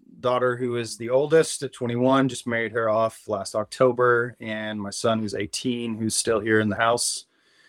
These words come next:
And, uh, also am the owner, one of the owners, I guess, and,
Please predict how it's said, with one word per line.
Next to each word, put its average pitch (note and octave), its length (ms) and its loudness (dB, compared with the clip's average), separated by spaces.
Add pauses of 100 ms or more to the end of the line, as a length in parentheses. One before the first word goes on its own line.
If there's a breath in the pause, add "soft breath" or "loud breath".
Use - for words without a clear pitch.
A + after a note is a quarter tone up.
(480)
And, B2 560 2
uh, A#2+ 260 2
also C3+ 600 4
am B2 580 -2
the A#2 420 -8
owner, C#3 460 4
one C3+ 140 4
of B2 100 0
the B2+ 140 0
owners, C3 340 0
I C3 80 2
guess, C3+ 400 2
and, A#2+ 640 -2